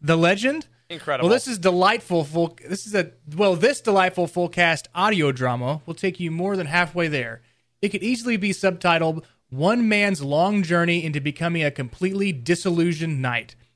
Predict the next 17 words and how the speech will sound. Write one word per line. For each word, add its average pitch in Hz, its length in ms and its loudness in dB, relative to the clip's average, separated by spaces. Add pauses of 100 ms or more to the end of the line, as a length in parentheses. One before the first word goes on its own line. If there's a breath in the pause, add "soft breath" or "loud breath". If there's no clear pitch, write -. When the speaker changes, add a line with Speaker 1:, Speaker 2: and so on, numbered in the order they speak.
(140)
Speaker 1:
as 165 140 -2
the 160 80 -8
story 190 340 0
using 151 280 -6
the 135 80 -6
framing 160 640 -4
device 135 500 0
of 135 160 -12
a 123 40 -8
mission 160 520 -6
assigned 143 480 -6
to 120 80 -14
cynical 180 600 -4 (240 soft breath)
ex-Padawan 156 880 0
assassin 143 560 0
Asajj 143 460 -2
Ventress 143 440 -6